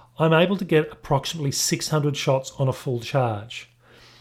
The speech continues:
So on a two-week trip where I take, as I said, around about sixteen hundred images, it means I'm gonna have to charge the camera before I start my trip, one full time through the trip as well, which will take me to about twelve hundred shots,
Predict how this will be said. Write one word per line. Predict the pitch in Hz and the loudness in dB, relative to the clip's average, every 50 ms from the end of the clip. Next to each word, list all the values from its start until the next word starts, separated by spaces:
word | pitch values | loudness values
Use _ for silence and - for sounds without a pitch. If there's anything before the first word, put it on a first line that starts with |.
| - _ _ _ | -20 _ _ _
So | - - - 135 131 | -8 0 4 4 6
on | 131 131 | 6 4
a | 127 | 2
two-week | 127 - - 180 180 180 175 170 | 0 2 4 6 8 8 6 6
trip | - - - 151 160 156 - - | 2 0 0 0 0 0 -4 -4
where | - 135 131 123 | -2 0 2 2
I | 127 | 2
take, | 127 - - 143 139 139 - - - | 0 0 2 2 2 2 0 -6 -6
as | - 131 131 | -4 0 0
I | 143 | 0
said, | 139 - - 135 123 127 | 0 2 2 2 2 2
around | 143 143 123 113 127 127 135 139 | 0 -4 -4 -2 0 2 2 2
about | 139 143 139 139 139 | 4 4 4 4 2
sixteen | - - 143 135 - - - 139 139 135 | 0 -4 -4 -4 -4 -2 0 2 2 4
hundred | 131 147 147 143 143 131 | 2 2 2 2 0 0
images, | 123 120 117 107 117 120 123 123 - - - - - _ _ _ _ | 0 0 0 0 0 0 0 0 -4 -10 -18 -20 -20 _ _ _ _
it | 139 135 127 | -6 -2 0
means | 131 139 147 160 156 165 | 2 2 4 4 4 4
I'm | 170 165 | 2 4
gonna | 165 156 135 | 4 2 2
have | 147 156 - | 2 0 -2
to | - | -6
charge | 135 - - 143 135 135 135 135 135 - | -8 -2 0 2 2 4 4 2 0 -2
the | - 127 | -6 -8
camera | - - 131 131 127 123 127 127 123 - - - _ _ _ - _ | -6 -2 -2 -2 0 2 2 2 0 -2 -6 -14 _ _ _ -20 _
before | - 120 - - 143 139 147 | -12 -10 -2 2 4 6 8
I | 143 139 | 8 6
start | 139 - - 143 135 139 | 6 4 2 2 2 4
my | 135 135 131 | 2 0 0
trip, | - - - 208 226 - - _ _ - _ - - - _ _ _ _ _ - - _ _ | 0 2 0 0 0 -2 -10 _ _ -20 _ -20 -20 -20 _ _ _ _ _ -20 -20 _ _
one | 120 131 151 160 156 143 | 4 6 8 8 6 4
full | - - - 165 160 170 | 0 0 -2 0 0 0
time | 165 - 151 147 143 143 135 123 | 0 0 0 2 2 2 2 0
through | - - - 147 139 135 | -2 -2 0 0 2 2
the | 127 | 0
trip | 127 - - 147 - | -2 -4 -4 -4 -2
as | 139 120 123 | -2 -2 2
well, | 123 131 135 143 180 220 | 4 4 6 6 4 2
which | 202 151 135 - - | 0 -2 -4 -6 -8
will | 120 | -12
take | - - 139 131 - - | -4 -2 0 0 0 0
me | 131 123 | -4 -2
to | - 131 127 | 0 0 0
about | 113 127 127 120 - | 2 2 0 -2 -4
twelve | - - 147 143 143 139 - | -4 2 4 4 4 4 4
hundred | 151 139 139 135 123 | 2 2 2 0 0
shots, | - - 160 196 214 - - - - | 0 0 0 0 0 -2 -6 -10 -10